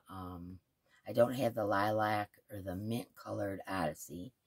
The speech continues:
And I'm collecting the resin ones and the wood ones. So I'm still working on that collection. Okay, so here's my surprise. I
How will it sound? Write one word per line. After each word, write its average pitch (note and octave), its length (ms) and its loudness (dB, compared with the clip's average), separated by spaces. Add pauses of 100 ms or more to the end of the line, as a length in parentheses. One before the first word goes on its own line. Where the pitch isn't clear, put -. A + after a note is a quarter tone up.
(520)
And G#2 140 -2
I'm G2+ 120 -2
collecting A2 640 -2
the G2+ 200 2
resin B2+ 520 2
ones C#3 420 0 (160)
and A2 300 -6
the A2+ 60 -6
wood E3+ 240 -4
ones. - 340 -10 (760)
So - 60 -6
I'm B2+ 60 -6
still C#3+ 180 0
working B2 260 2
on G#2+ 160 -4
that F2+ 220 -10
collection. - 460 -12 (1120)
Okay, B3+ 340 10
so F#3 180 6
here's F#3 320 6
my F#3 160 4
surprise. A#2 840 0 (600)
I F#3+ 600 6